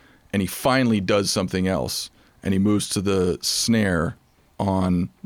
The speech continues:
brushes and just, like, one, two, and three, four, and one, two, and, like, the big change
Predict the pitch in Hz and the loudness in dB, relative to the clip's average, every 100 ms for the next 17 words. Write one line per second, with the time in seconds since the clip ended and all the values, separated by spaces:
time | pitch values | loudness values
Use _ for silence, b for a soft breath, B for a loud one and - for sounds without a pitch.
0 | - - 101 - 73 - - - _ _ | -6 -2 -2 -2 -4 -6 -10 -14 _ _
1 | _ - 98 90 87 - - - 87 98 | _ -4 -2 0 -2 -4 -10 -18 -6 -4
2 | 92 104 87 82 - b b - 110 95 | -4 -2 -2 -4 -12 b b -6 -2 0
3 | 95 98 90 _ _ - 90 90 - 85 | 0 -2 -4 _ _ -6 -4 -4 -4 -4
4 | 82 - 90 90 95 95 _ _ - 90 | -4 -6 -4 -2 -2 -6 _ _ -8 -4
5 | 90 - 85 82 87 92 92 92 - b | -4 -6 -8 -6 -4 -2 -2 -2 -6 b
6 | b b - 87 90 - 80 - 98 - | b b -6 -4 -4 -6 -8 -4 -4 -2
7 | 98 - 147 160 135 - 139 113 92 95 | -4 0 0 0 -2 0 0 0 0 -2
8 | - | -4